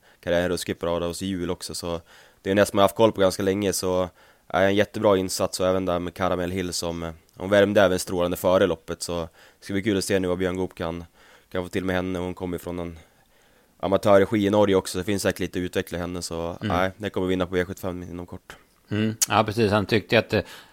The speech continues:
Speaker 2: eh, sa han ju snack inför, att, eh, hon var kanske inte riktigt, eh, hundra förberedd till det här då, men ändå gick, jag hade tio sista åtta på henne, och,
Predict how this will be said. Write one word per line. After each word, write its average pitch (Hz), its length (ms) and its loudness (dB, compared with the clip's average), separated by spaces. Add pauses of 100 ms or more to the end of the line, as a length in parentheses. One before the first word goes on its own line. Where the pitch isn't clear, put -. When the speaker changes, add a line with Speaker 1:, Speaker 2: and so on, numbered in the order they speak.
(120)
Speaker 2:
eh, 95 420 6
sa 92 200 4
han 92 140 4
ju 87 60 2
snack 95 280 0
inför, 95 300 4
att, 87 160 2
eh, 92 240 2
hon 92 200 -4
var 110 180 6
kanske 98 260 -2
inte 87 160 -2 (260)
riktigt, 87 420 -4
eh, 85 200 2 (460)
hundra 98 480 4
förberedd 95 460 8
till 87 80 4
det 82 60 6
här 87 260 8
då, 78 100 0
men 85 160 2
ändå 87 240 0
gick, 90 220 0
jag 90 80 2
hade 92 140 4
tio 85 260 2
sista 82 280 0
åtta 82 200 0
på 85 120 -2
henne, 80 140 0
och, 82 100 -2